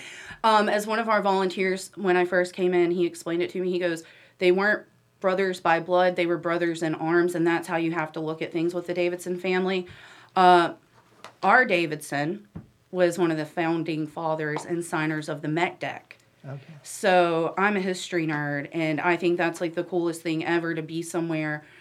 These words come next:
Speaker 1: that significant. And I will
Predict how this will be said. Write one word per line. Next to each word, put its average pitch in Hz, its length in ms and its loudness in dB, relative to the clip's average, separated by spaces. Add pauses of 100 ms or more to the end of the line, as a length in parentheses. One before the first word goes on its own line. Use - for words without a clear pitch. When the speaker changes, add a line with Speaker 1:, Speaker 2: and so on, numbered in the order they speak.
(140)
Speaker 1:
that 185 220 2
significant. 165 680 -2 (400)
And 165 500 2
I 165 180 0
will 170 380 -2